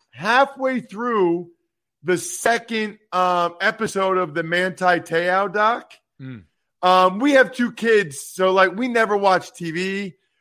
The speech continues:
Speaker 1: but I know I'm in it, and people are like, "So I, I, I gotta watch it 'cause I'm in it for, like, eight seconds or something." But that was your senior year.
Speaker 2: Yep.
Speaker 1: I
Speaker 2: Yeah,
Speaker 1: mean,
Speaker 2: it
Speaker 1: I, I'm sure you get asked about it a lot. I'm sure you have, like, a stock answer, but, like, what was it like? Like, what,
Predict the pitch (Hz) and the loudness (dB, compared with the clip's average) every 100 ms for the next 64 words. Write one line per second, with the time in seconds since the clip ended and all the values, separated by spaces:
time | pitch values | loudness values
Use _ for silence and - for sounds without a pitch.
0 | _ - 190 190 208 247 226 185 170 190 | _ 4 6 6 4 6 6 4 -2 -2
1 | 240 254 - _ _ _ _ - 180 165 | -2 -4 -8 _ _ _ _ 0 0 0
2 | 220 214 202 190 175 190 175 185 - 175 | -2 0 2 2 0 -4 0 0 0 -4
3 | 175 185 202 170 160 196 - 240 233 190 | 0 2 2 4 2 2 0 -6 -6 0
4 | 175 151 185 247 240 - _ 185 190 190 | 0 0 0 -2 -2 -10 _ 0 4 2
5 | 190 _ _ - - 202 175 - 196 190 | 0 _ _ -20 -4 -4 -4 -2 -2 -2
6 | 208 202 202 - 208 196 214 208 196 _ | -8 -8 -10 -6 -6 -4 -6 -6 -12 _
7 | _ _ _ _ 185 240 330 381 202 262 | _ _ _ _ 2 4 6 4 0 -6
8 | - 262 233 208 254 453 - - _ _ | -4 -6 -4 -4 -2 -4 -6 -14 _ _
9 | _ _ 151 196 _ _ _ _ _ _ | _ _ -6 -6 _ _ _ _ _ _
10 | _ _ _ _ 190 226 - 233 226 196 | _ _ _ _ 2 4 6 4 2 -2
11 | - _ _ 123 139 - 208 226 226 285 | -6 _ _ -16 -14 0 2 4 2 2
12 | 311 262 226 254 269 214 214 202 185 196 | 2 2 4 4 2 2 2 4 0 2
13 | 202 190 185 165 240 226 214 208 180 170 | 2 2 -2 -4 -2 2 4 2 0 -4
14 | - 214 202 185 180 190 196 - 147 131 | 0 4 4 2 -4 -4 -4 -4 -6 -4
15 | 135 165 180 180 175 233 226 247 208 175 | -2 0 2 2 4 2 2 -2 -2 0
16 | 196 277 208 160 160 226 220 | 4 4 4 -2 0 0 0